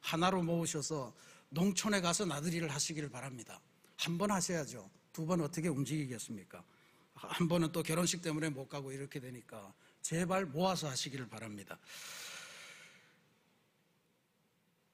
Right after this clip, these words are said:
들어 올리셔서 살려주시는 하나님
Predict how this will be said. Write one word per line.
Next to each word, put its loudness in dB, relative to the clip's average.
들어 8
올리셔서 4
살려주시는 0
하나님 -6